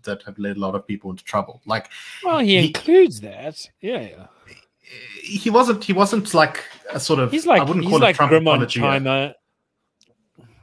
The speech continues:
Speaker 2: Uh,
Speaker 1: China. <laughs>
Speaker 2: I know, this Friday afternoon thing. Dude, no, he was,
Speaker 1: It's
Speaker 2: he was
Speaker 1: not going well for us. <laughs>
Speaker 2: grim, he was grin on China. No, he was, he was, anyway,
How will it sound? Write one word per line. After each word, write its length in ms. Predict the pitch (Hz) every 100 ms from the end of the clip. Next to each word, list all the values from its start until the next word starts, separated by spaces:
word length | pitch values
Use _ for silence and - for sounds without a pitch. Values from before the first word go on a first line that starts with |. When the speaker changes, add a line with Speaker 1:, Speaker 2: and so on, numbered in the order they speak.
| -
Speaker 2:
Uh, 500 | 123 127 131 127 127
Speaker 1:
China. 120 | 123 - _ _ _ _ _ - - - - 640 762 906 906
<laughs> 440 | - - - 170 - 131 - - _ _ _ _ _ _ - - - _ _ _ - -
Speaker 2:
I 100 | 131
know, 140 | 123 117
this 160 | 113
Friday 240 | - 135 127
afternoon 380 | 120 120 117
thing. 100 | 110 - - _ -
Dude, 160 | 160 170
no, 180 | 180 143
he 140 | -
was, 100 | 202
Speaker 1:
It's 200 | 190 165
Speaker 2:
he 120 | 180
was 80 | 202
Speaker 1:
not 200 | 165 170
going 200 | 170 147
well 140 | 131 127
for 160 | 113
us. 180 | 123 - - - - -
<laughs> 400 | - - 131 -
Speaker 2:
grim, 480 | - 147 160 180 180 - - 131
he 160 | 156
was 160 | 180 156
grin 500 | 120 135 165 190 190
on 240 | 151 151 139
China. 420 | 147 156 131 - _ _ _
No, 180 | 202 196
he 200 | 175 214
was, 100 | 220 -
he 80 | -
was, 160 | - - - - - - _ _ _ _ _ _ _ _ -
anyway, 340 | 175 143 90